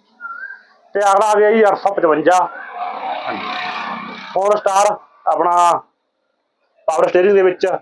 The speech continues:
Speaker 2: ਹਾਂਜੀ।
Speaker 1: ਇਹ ਵੀਰ ਜੀ ਕਿੱਥੋਂ ਦਾ ਨੰਬਰ ਹੈ ਜੀ?
Speaker 2: ਇਹ ਨੰਬਰ ਹੈਗਾ ਜੀ ਆਪਣਾ ਪੀ ਬੀ ਉੱਨੀ ਬਰਨਾਲੇ ਦਾ।
Speaker 1: ਬਰਨਾਲੇ ਦਾ ਨੰਬਰ ਆ।
Speaker 2: ਹਾਂਜੀ, ਫਸਟ
Speaker 1: ਪੀ ਬੀ ਉੱਨੀ।
Speaker 2: ਪਾਰਟੀ ਦਾ, ਹਾਂਜੀ।
Speaker 1: ਟਾਇਰ ਹੈਗੇ ਨੇ ਬਿਲਕੁਲ ਬ੍ਰਾਂਡ ਨਿਊ ਟਾਇਰ ਨੇ, ਚਾਰੇ ਤੁਸੀਂ ਦੇਖ ਸਕਦੇ ਹੋ।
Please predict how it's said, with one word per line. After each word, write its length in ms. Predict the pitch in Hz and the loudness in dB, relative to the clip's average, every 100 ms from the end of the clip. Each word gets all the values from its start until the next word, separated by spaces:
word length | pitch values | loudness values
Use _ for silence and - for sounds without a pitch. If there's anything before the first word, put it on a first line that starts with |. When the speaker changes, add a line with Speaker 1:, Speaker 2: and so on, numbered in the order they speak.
| _ | _
Speaker 2:
ਹਾਂਜੀ। 220 | 147 127 120 - _ _ _ _ _ _ - - _ - | -4 -4 -10 -14 _ _ _ _ _ _ -20 -20 _ -2
Speaker 1:
ਇਹ 120 | 214 | 0
ਵੀਰ 100 | 226 | 2
ਜੀ 60 | 240 | 2
ਕਿੱਥੋਂ 240 | 214 190 | 2 2
ਦਾ 60 | 196 | 2
ਨੰਬਰ 220 | 170 156 | 2 0
ਹੈ 40 | |
ਜੀ? 140 | 135 127 - - _ _ - _ - | -2 -4 -14 -20 _ _ -20 _ -2
Speaker 2:
ਇਹ 100 | 202 | 2
ਨੰਬਰ 320 | 196 196 202 | 2 2 2
ਹੈਗਾ 260 | 190 220 | 4 2
ਜੀ 180 | 214 208 | 2 0
ਆਪਣਾ 320 | 202 202 196 | 0 2 0
ਪੀ 200 | 202 208 196 | 0 -2 0
ਬੀ 120 | 208 | 2
ਉੱਨੀ 220 | 196 196 | 2 2
ਬਰਨਾਲੇ 380 | 196 165 156 135 | 0 0 2 2
ਦਾ। 120 | 120 - - _ 135 | 0 -4 -20 _ -6
Speaker 1:
ਬਰਨਾਲੇ 300 | 151 156 165 | -2 0 2
ਦਾ 80 | |
ਨੰਬਰ 280 | 170 139 147 | 0 0 0
ਆ। 160 | 175 160 | -2 0
Speaker 2:
ਹਾਂਜੀ, 260 | 135 123 110 | -2 -2 -8
ਫਸਟ 240 | - 156 | -6 -2
Speaker 1:
ਪੀ 80 | 139 | 0
ਬੀ 60 | 165 | 2
ਉੱਨੀ। 240 | 139 135 | 2 2
Speaker 2:
ਪਾਰਟੀ 80 | 151 | 0
ਦਾ, 140 | 107 98 | -2 -8
ਹਾਂਜੀ। 140 | 120 - _ _ _ _ _ _ _ - | -10 -12 _ _ _ _ _ _ _ -2
Speaker 1:
ਟਾਇਰ 200 | 170 190 | 0 2
ਹੈਗੇ 140 | 185 | 2
ਨੇ 80 | 208 | 2
ਬਿਲਕੁਲ 260 | 196 202 | 2 2
ਬ੍ਰਾਂਡ 360 | 165 165 170 175 | 2 2 2 2
ਨਿਊ 180 | 175 202 | 2 2
ਟਾਇਰ 240 | 156 131 | 2 2
ਨੇ, 100 | 131 | 2
ਚਾਰੇ 340 | 151 160 156 165 | 0 2 2 2
ਤੁਸੀਂ 160 | 156 | 2
ਦੇਖ 160 | 143 135 | 2 0
ਸਕਦੇ 280 | 147 139 | 0 0
ਹੋ। 100 | 156 | 0